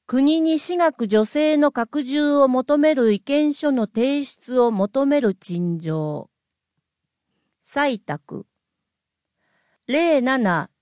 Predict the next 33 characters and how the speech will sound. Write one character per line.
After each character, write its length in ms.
陳 380
情 320
第 360
二 220
号。 500
神 200
奈 120
川 300
県 380
に 260
私 260
学 260
助 220
成 340
の 140
拡 320
充 340
を 120
求 300
め 160
る 240
意 60
見 320
書 180
の 160
提 400
出 400
を 140
求 300
め 140
る 160
陳 440
情。 580